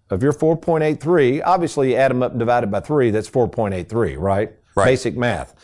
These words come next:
Speaker 1: Here's what throws people off. If you take plus twenty, plus twenty, minus twenty,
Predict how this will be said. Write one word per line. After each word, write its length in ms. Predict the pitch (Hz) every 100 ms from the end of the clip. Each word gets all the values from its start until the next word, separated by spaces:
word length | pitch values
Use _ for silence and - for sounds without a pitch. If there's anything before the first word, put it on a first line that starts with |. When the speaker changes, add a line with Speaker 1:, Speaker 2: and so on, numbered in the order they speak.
| - _
Speaker 1:
Here's 240 | 180 220 196
what 180 | 160
throws 240 | 165 151 -
people 300 | 143 120 117
off. 320 | 104 69 - _ _ _ -
If 120 | 127
you 80 | 147
take 360 | 135 131 - -
plus 260 | 185 226
twenty, 340 | - 160 131 120
plus 360 | - 175 185
twenty, 340 | - 139 120 113
minus 420 | 120 202 269 -
twenty, 420 | - 113 113